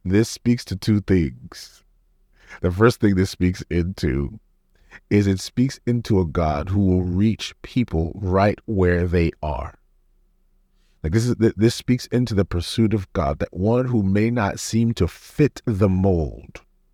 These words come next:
who may not seem to align with the culture, who may not seem to really fit in with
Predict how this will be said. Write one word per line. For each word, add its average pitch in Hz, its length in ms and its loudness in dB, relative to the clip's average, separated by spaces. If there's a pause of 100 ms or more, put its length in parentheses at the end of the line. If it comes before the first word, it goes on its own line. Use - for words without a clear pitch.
(880)
who 120 100 4
may 110 140 4
not 110 180 2
seem 135 360 -2
to - 160 -6
align 104 760 2
with 87 220 -2
the - 100 -12 (240)
culture, - 640 -6 (680)
who 120 120 0
may 120 160 2
not 123 220 -2
seem 139 600 -4
to 117 380 0 (280)
really 127 380 0
fit 127 480 0
in 113 320 2
with 92 220 0